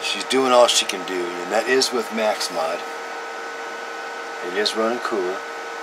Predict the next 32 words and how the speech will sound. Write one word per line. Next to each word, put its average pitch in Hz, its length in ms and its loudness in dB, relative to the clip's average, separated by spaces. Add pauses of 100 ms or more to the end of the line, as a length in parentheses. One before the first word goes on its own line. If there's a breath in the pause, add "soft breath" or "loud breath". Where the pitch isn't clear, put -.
power 90 100 2
all 85 220 2
the 87 80 -2
way 82 40 -8
down, 98 400 2 (720)
wide 85 220 -2
open. 95 420 -2 (1300)
It 90 60 -6
receives 113 540 2
the 104 80 -4
same 107 320 2
as 101 140 -2
like 98 160 0
I 95 120 8
always 98 240 8
show, 104 260 4
all 98 300 8
I 90 120 0
always 95 320 4
do. 95 300 -4 (1600)
They're 113 180 0
a - 60 -6
good 131 160 6
radio. 131 420 6
You - 640 -8
can't 127 340 2 (840)
get 143 180 0
this 113 160 0
stuff - 400 0
anymore - 480 -8 (960)
like - 180 -8
this. 92 380 -4